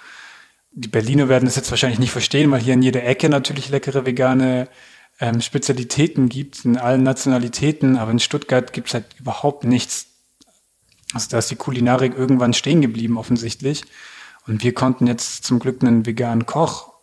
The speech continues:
sogar mein Lieblingskoch aus Berlin, abwerben und haben jetzt über die letzten zwei Jahre da so ein Konzept entwickelt,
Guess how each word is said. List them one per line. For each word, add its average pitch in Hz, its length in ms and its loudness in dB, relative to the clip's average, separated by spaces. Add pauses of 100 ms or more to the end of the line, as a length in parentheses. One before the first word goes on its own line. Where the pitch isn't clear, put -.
sogar 123 380 -4 (140)
mein 117 200 -2
Lieblingskoch 143 680 0
aus 127 220 -4
Berlin, 135 320 0
abwerben 156 600 2 (840)
und 117 420 2
haben 120 140 0
jetzt 127 160 -2
über 120 240 -2
die 117 80 -6
letzten 120 340 -2
zwei 120 240 0
Jahre 120 220 2
da 113 180 -2
so 113 120 -4
ein 113 80 -4
Konzept - 420 -2
entwickelt, 156 600 0